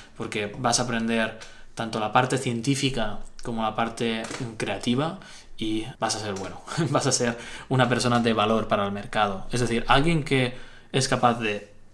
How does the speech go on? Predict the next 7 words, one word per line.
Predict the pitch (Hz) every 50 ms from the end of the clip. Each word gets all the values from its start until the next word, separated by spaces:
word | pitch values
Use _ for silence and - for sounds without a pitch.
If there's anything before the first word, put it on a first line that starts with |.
| - - -
hacer | - 117 - 127 120 120
que | - - 123
un | 123 127
desconocido | 127 127 127 - - 120 117 113 - - 107 101 95 - - - - - - - - - - - - - - - - - - - - -
pase | - 131 117 - 143
a | 120
cliente | 113 - 113 107 104 104 104 - - 185 220 -